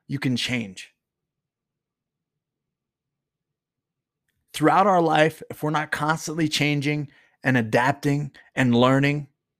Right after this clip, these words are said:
we're dying. And I don't know about you, but that's certainly not the direction I want to be going. That end, of course,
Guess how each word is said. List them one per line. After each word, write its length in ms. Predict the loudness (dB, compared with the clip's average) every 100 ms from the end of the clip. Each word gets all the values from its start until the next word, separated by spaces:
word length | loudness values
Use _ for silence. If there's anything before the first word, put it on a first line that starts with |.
| _ _ _ _ _
we're 120 | -6
dying. 400 | -2 -2 -2 -6 _ _ _ _ _ _ _ _ _ _ _ _ _ _ _ _ _ _ _ _ _ _ _ _ _ _ -8
And 100 | -4
I 80 | -2
don't 100 | 2
know 100 | 4
about 280 | 4 4
you, 180 | 4 4
but 280 | 4 0 -4 _ _ _ _ _ _ _
that's 180 | -12 -8
certainly 440 | -4 -2 0 0
not 160 | -2 -2
the 60 | -2
direction 380 | -2 -2 -2
I 80 | -4
want 140 | -4 -6
to 60 |
be 80 | -10
going. 280 | -14 -16 -20 _ _ _ _ _ _ _ _ _ _ _ _ _ _ _ _ _ _ _ _ _
That 200 | 2 4
end, 260 | 2 4 2
of 120 | 0
course, 440 | 4 4 4 -6